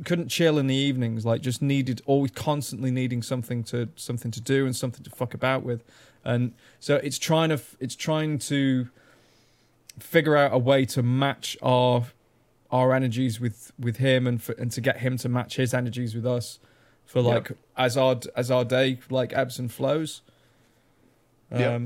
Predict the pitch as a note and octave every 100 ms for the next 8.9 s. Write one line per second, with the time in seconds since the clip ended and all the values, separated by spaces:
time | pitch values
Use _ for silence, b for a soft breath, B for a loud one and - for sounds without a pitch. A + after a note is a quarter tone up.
0 | A#2 C3+ C3 A#2+ - - - - D#3 -
1 | D3 B2 B2+ A#2 - C3 C3 C#3 B2+ C#3+
2 | C#3+ D3 B2+ D3+ C#3+ C#3 C3 C3 - C3
3 | - D3 C3+ C#3+ C3+ B2+ - D3 C3+ C3+
4 | B2+ D#3 C#3 B2+ A#2+ B2 B2 A2+ A2 -
5 | A#2+ A#2+ A#2 - _ - B2 A#2+ A#2+ A#2+
6 | A2 A#2 G#2+ A2 - A#2+ A#2+ A2 - _
7 | b b b b b b b _ - B2
8 | - B2 B2 A#2+ B2 B2 B2 A#2 A2+